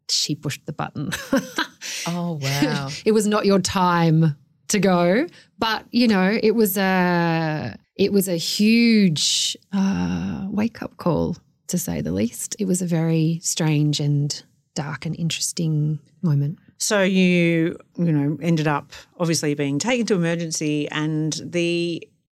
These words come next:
Speaker 3: unfolding recovery from that, I imagine, still goes on.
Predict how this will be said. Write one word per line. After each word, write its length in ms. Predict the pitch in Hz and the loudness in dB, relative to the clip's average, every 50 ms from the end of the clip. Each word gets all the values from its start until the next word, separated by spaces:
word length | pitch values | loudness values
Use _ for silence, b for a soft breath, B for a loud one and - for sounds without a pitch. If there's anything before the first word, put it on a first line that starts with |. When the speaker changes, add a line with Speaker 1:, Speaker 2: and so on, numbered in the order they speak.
| _ | _
Speaker 3:
unfolding 640 | 185 202 214 208 202 - 233 220 240 240 247 233 208 | 0 0 0 0 0 0 2 2 2 2 0 -2 -2
recovery 720 | 180 165 - - - - - 214 254 254 269 220 190 156 | -2 -2 -4 -6 -8 -4 -2 -2 -2 0 -2 -2 -2 -2
from 300 | 147 - - 139 131 127 | -4 -4 -6 -6 -4 -4
that, 500 | 120 110 104 104 - 110 110 - - - _ _ _ _ _ - | -4 -6 -6 -6 -8 -8 -8 -10 -10 -14 _ _ _ _ _ -4
I 80 | 160 | -2
imagine, 380 | 160 156 151 143 135 - 147 135 | -2 0 0 -2 -2 -2 -4 -4
still 220 | - - 160 151 | -4 -4 -4 -4
goes 220 | 147 - 151 156 165 | -2 -4 -4 -4 -4
on. 280 | 214 311 277 160 - | -4 -4 -4 -4 -6